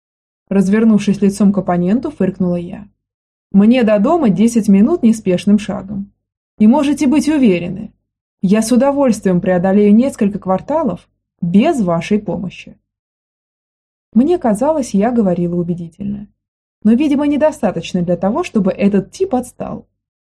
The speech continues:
«Через несколько минут рассвет», упрямился он. «И мне будет спокойнее,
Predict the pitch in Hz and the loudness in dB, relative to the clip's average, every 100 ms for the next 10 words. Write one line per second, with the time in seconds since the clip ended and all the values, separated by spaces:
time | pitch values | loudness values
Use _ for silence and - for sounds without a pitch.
0 | _ _ _ - - 196 202 226 254 247 | _ _ _ -6 0 4 6 4 2 0
1 | 185 180 180 180 202 247 262 - 190 202 | 0 2 2 2 2 0 -2 -4 -8 -8
2 | - _ _ _ _ _ _ - 190 185 | -14 _ _ _ _ _ _ -4 -2 0
3 | 180 196 226 247 196 202 202 - _ _ | 0 2 0 0 -2 -2 -8 -14 _ _
4 | _ _ - 202 240 359 233 226 254 - | _ _ 2 4 4 2 2 2 0 -4
5 | 240 - 175 180 - | -4 -4 -8 -8 -10